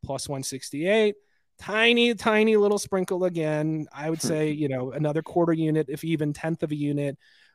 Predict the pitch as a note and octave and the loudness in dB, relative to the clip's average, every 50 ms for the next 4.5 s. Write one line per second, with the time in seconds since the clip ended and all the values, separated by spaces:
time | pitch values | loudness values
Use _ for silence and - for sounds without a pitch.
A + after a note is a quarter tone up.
0 | _ - - C3+ C3+ C3+ - - - A#3 A3 F#3+ G#3+ G3+ F#3+ - - G3 F3+ E3+ | _ -8 -6 -4 -4 -4 2 6 8 10 12 12 12 12 10 6 2 0 0 2
1 | F#3 F3 E3+ E3 E3 - - - D#3 D3+ D3+ - - - C#3 C3+ - - B2+ B2+ | 2 2 2 0 0 -2 -4 -2 -2 -2 -2 -4 -6 -6 -8 -8 -8 -8 -10 -8
2 | B2 A2 G2+ F#2+ G#2 - - - D3 C#3+ E3 E3 E3+ D#3+ C#3 C3+ - - F3+ F3+ | -8 -10 -12 -16 -20 -14 -6 -4 -2 0 2 4 4 2 2 0 0 2 4 6
3 | F3+ F3 F3+ E3+ - - F#3 F3 - D#3 C#3 - D3 C3 A#2 A2+ A#2 A2+ B2 - | 6 6 6 4 4 2 2 2 2 0 -4 -4 -6 -6 -8 -8 -10 -12 -8 -6
4 | D3+ C3 C#3+ D3 - - C3+ C3 C3 | -4 -4 -4 -2 -2 0 0 0 -2